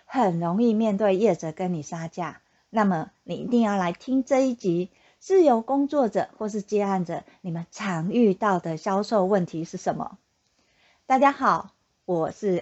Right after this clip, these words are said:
Angel 老师。今天想要跟大家来聊，自由工作者到底要学什么销售呢？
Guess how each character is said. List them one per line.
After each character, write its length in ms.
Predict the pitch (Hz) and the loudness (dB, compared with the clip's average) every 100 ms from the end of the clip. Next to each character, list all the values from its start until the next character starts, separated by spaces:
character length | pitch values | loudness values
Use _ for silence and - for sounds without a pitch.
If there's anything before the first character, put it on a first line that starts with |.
| - | -2
Angel 220 | 226 220 | 2 2
老 180 | 165 151 | 2 -2
师。 460 | - 214 226 233 - _ _ _ _ _ _ _ _ | -4 -2 0 -2 -8 _ _ _ _ _ _ _ _
今 180 | 330 | -6
天 320 | 359 339 339 349 | 0 2 2 -4
想 260 | - 170 190 | -8 -4 -2
要 80 | |
跟 240 | 214 233 226 | -2 -2 0
大 160 | 214 | -2
家 180 | 214 220 | -2 -2
来 280 | 214 175 180 | 0 -2 -2
聊， 320 | 180 165 165 - _ _ | -2 -2 -6 -10 _ _
自 220 | 381 294 | 2 4
由 180 | 226 214 | 6 4
工 300 | 190 277 294 | 0 -2 0
作 160 | 254 | -2
者 240 | 196 165 - - | -2 -8 -10 -8
到 200 | 285 190 | -8 -8
底 200 | 175 165 | -8 -6
要 180 | 214 | -4
学 220 | 190 170 175 | -4 -6 -8
什 120 | 151 | -8
么 120 | 151 | -8
销 240 | 233 220 | -4 -4
售 260 | 247 277 220 | 0 2 2
呢？ 260 | 214 208 | 0 -4